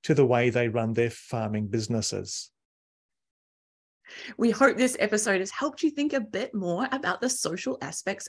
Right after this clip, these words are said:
Speaker 2: of our work as enablers of change. We think it adds to our previous discussions about what factors affect adoption.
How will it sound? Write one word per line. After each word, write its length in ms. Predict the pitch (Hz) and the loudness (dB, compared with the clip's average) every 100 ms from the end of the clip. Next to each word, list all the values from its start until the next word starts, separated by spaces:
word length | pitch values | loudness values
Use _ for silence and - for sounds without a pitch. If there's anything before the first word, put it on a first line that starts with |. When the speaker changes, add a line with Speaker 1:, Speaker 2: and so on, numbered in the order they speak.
| - | -10
Speaker 2:
of 100 | 185 | -4
our 160 | 190 | -4
work 400 | 202 294 208 - - | -2 -2 -2 -4 -8
as 160 | 196 | -2
enablers 540 | 233 190 151 156 156 185 | 0 0 -2 -2 -2 -4
of 100 | 185 | -6
change. 600 | - 311 254 120 - - - - - - | -4 -2 -2 -4 -8 -14 -20 -18 -16 -6
We 140 | - 403 | 0 0
think 200 | 403 370 | 0 -4
it 120 | - | -4
adds 280 | - 226 220 | 0 0 -2
to 120 | - 185 | -2 -2
our 80 | |
previous 480 | 180 190 185 180 170 | 0 -2 0 0 -2
discussions 600 | - - 202 196 156 127 - | -4 -4 -4 -4 -6 -6 -6
about 260 | 196 190 | -6 -6
what 340 | 175 175 185 - | -2 0 0 -2
factors 420 | - - 175 175 | -6 -4 -4 -4
affect 360 | 202 202 - - | -6 -6 -8 -6
adoption. 600 | 175 302 - - 120 156 | -2 -2 -2 -2 -2 -4